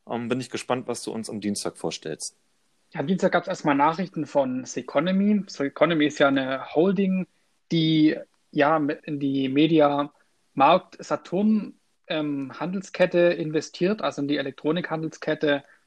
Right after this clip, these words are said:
Speaker 2: also Media Markt und Saturn. Und die sind schon jahrelang in einem Rechtsstreit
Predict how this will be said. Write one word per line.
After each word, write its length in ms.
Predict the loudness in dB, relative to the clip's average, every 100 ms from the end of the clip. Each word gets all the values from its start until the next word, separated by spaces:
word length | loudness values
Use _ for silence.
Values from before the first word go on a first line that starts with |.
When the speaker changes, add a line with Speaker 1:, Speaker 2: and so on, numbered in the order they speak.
| -14
Speaker 2:
also 200 | -6 0
Media 280 | 2 2
Markt 380 | 2 2 2 -2
und 120 | -8
Saturn. 520 | -4 -4 2 2 2 0 _ _
Und 140 | -6 -4
die 80 |
sind 320 | 0 0 -2 -6
schon 200 | 0 6
jahrelang 400 | 6 6 4 0
in 60 |
einem 120 | -2 -2
Rechtsstreit 720 | -4 -4 -10 -4 -2 -2 -8